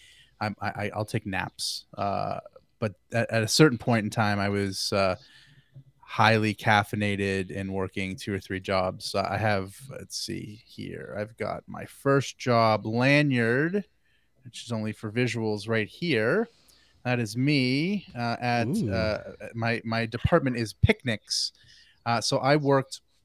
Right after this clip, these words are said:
Speaker 1: at a, uh, theme park, uh, in catering, uh, in Erie, Pennsylvania, called Waldemare. Uh, that was my first job I ever had.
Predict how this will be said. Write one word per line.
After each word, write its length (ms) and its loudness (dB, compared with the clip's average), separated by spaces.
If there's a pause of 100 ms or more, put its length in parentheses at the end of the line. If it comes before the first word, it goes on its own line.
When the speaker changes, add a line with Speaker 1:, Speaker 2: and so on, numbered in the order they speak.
(680)
Speaker 1:
at 240 4
a, 380 0
uh, 220 -2
theme 420 -2
park, 640 -2 (160)
uh, 260 -2
in 100 -6
catering, 640 -2 (420)
uh, 160 -2
in 100 -4
Erie, 180 2
Pennsylvania, 380 2
called 220 -4
Waldemare. 720 0 (100)
Uh, 280 -2
that 40 -6
was 120 -4
my 80 -2
first 200 -2
job 140 2
I 80 2
ever 160 -2
had. 480 2